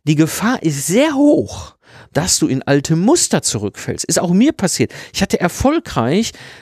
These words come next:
über zwei Jahre schon einen Product as Service auf Festpreis laufen. Und was mach ich dann zweitausendsiebzehn?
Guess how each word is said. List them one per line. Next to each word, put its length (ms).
über 200
zwei 260
Jahre 380
schon 340
einen 280
Product 400
as 160
Service 360
auf 140
Festpreis 720
laufen. 460
Und 160
was 200
mach 300
ich 300
dann 420
zweitausendsiebzehn? 1300